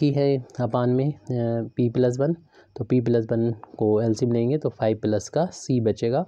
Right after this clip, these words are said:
प्लस का, अब यहाँ पर ऐसा कर सकते हैं, अ, c one upon p square minus one upon p,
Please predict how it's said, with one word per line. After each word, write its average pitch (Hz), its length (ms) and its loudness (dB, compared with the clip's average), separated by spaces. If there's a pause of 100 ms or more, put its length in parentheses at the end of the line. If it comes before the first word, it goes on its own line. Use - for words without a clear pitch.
(460)
प्लस 117 320 0
का, 123 220 0 (380)
अब 117 200 -2
यहाँ 113 160 -2
पर 113 160 -4
ऐसा 113 220 -4
कर 123 100 0
सकते 123 320 -4
हैं, 160 100 -2 (420)
अ, 113 180 -2
c 143 300 -2 (560)
one 120 200 2
upon 110 320 -2 (360)
p 139 160 2
square 107 380 0
minus 104 300 -2
one 104 220 -2
upon 110 320 -4
p, 160 100 0